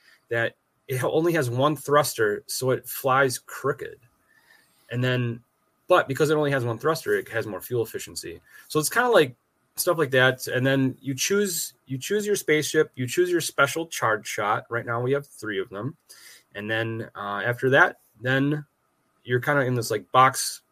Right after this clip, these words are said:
practicing until you wait for other people to, uh, choose their stuff. And then, Dave, you wanna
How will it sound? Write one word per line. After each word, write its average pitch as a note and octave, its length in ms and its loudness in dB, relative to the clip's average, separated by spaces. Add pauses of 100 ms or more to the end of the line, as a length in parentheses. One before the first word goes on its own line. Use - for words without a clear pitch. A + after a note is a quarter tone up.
(120)
practicing B2 800 0 (720)
until A2+ 260 -2
you A#2 80 2
wait B2 160 2
for A#2 120 0
other A2+ 160 0
people G#2+ 440 -8 (220)
to, G2 300 -10
uh, F2 220 -4
choose G2 260 -10
their F2+ 140 -6
stuff. - 400 -12 (3500)
And A#2+ 80 -2
then, A2+ 80 0
Dave, A#2 200 4
you A2 60 -6
wanna A2 240 -4